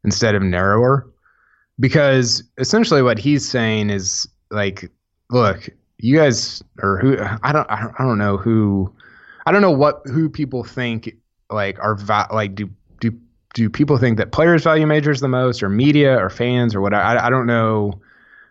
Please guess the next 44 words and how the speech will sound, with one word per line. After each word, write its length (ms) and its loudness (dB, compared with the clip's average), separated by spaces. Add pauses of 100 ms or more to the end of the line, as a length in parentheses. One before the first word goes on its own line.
I 80 0
don't 80 2
know 100 0
what 240 0
people 260 -6
think 220 -2
about 260 -2
that, 380 -4
but 400 2 (840)
he's 320 2
almost 340 2
saying, 340 0
like, 280 -2
"Look, 200 -2
these 200 0
are 80 2
the 140 0
only 200 0
things 280 -4
that 100 -4
matter." 400 -4
I 80 0
don't 100 0
know 120 2
if 60 -4
he 160 2
thinks 280 0
that, 240 4
or 80 2
if 80 -4
he 100 0
thinks 240 -2
the 80 -4
media 400 4
thinks 240 -2
that, 300 0
or 100 0
if 60 -4
he 140 0
thinks 240 -4
the 100 -6
fans 360 0
think 200 0
that. 340 0